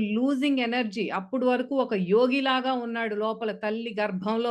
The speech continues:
యోగిలాగా ఉన్నాడు. అప్పుడు వరకు అంతా గుర్తుంది, నా పాత జన్మలు అన్నీ గుర్తున్నాయి, పరమాత్మతో అనుసంధానంలో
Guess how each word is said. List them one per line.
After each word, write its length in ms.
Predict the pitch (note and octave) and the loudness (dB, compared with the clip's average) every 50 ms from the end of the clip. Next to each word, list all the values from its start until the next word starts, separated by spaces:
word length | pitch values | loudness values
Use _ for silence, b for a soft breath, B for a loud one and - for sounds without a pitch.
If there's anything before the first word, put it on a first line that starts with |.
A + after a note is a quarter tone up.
| A3 G3 | 0 2
యోగిలాగా 640 | F#3+ G#3 A3 A3+ A3+ A#3 A3+ A3 A3 G#3+ G#3 A3 G#3+ | 2 2 2 0 0 0 0 0 -2 -2 -2 -4 -4
ఉన్నాడు. 440 | G3+ G3+ G3 G3+ G3 G3 G3 A3 C#4 D#4 b b b b b b _ _ _ _ _ _ _ _ - | -4 -6 -6 -6 -4 -4 -2 -4 -4 -6 b b b b b b _ _ _ _ _ _ _ _ -4
అప్పుడు 320 | F#3 F#3+ F#3+ - C4 B3 | -4 -4 -2 0 2 4
వరకు 280 | B3+ B3+ B3+ B3+ B3+ C#4 | 4 4 4 2 2 0
అంతా 460 | - G#3+ B3+ C4+ C#4 C#4 C4 - C#4+ C#4+ | 0 0 0 0 0 -2 -2 -2 -2 0
గుర్తుంది, 460 | C4+ B3 C4 - - - C4 B3+ B3 A#3+ | 0 0 -2 -2 -2 -2 0 0 0 0
నా 120 | A3+ G#3+ G#3+ G3 | 0 0 -2 -2
పాత 280 | F#3+ G3+ G3+ G#3+ A3+ B3+ A#3+ | -4 -4 -4 -4 -2 -2 -2
జన్మలు 460 | G3 G#3+ A3 A3 A#3 A#3+ B3 A#3+ A3+ | -2 0 -2 -2 -2 -2 -2 -2 -2
అన్నీ 380 | A3 A3 A3+ A#3+ B3 B3 B3+ C4 | -2 -2 0 0 2 2 2 2
గుర్తున్నాయి, 500 | B3 G3+ A3 A3 - A#3+ A#3 A#3 A#3 A3+ | 0 -2 -4 -4 -4 -6 -4 -4 -4 -2
పరమాత్మతో 680 | A3+ A3 G#3 G#3+ G#3+ A#3 A#3+ A#3 A#3 A#3+ A#3 A3+ G#3+ A#3 A#3+ A#3+ A#3 A#3+ A#3 G3+ - - - - | -2 -2 0 0 0 0 -2 -2 -4 -4 -4 -4 -2 0 0 0 2 0 0 -2 -2 -6 -8 -8
అనుసంధానంలో 920 | E3+ F3+ G3+ A#3 G3+ B3+ B3+ B3+ A#3+ A3 A#3+ A#3+ A#3 A#3 A#3 A3+ A#3 A3+ | -6 -4 -4 -2 0 2 2 2 2 2 2 0 0 -2 -2 -2 -2 -2